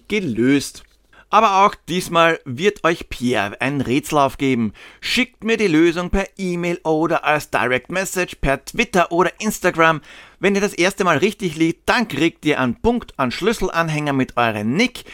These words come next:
Clubkarte und ein Diplom. Und danach trotzdem mitraten und weitere Punkte sammeln,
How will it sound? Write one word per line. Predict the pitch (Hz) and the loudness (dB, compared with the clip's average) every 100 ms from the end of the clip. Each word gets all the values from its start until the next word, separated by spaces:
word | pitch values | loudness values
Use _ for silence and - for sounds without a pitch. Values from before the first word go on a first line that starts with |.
| - - | -20 -10
Clubkarte | - 196 247 - 160 165 - 156 - | 2 4 4 2 2 2 2 -4 -2
und | 240 - - | -2 -2 -2
ein | 151 156 | -2 0
Diplom. | 147 180 - 123 165 165 120 - - - | -2 -4 0 4 4 4 -4 -14 -18 -4
Und | 220 220 _ _ _ | -2 -2 _ _ _
danach | 160 175 170 180 165 151 160 - | 0 2 2 2 2 4 2 -2
trotzdem | 131 131 - - 135 123 | -6 -4 -6 -4 -2 -2
mitraten | 123 220 - 156 151 - | -4 -4 0 2 2 0
und | 170 190 | -6 -4
weitere | 214 131 - 165 | 0 0 -2 -4
Punkte | - 190 220 202 | -2 -4 -2 -4
sammeln, | 180 160 160 127 | -2 0 0 -4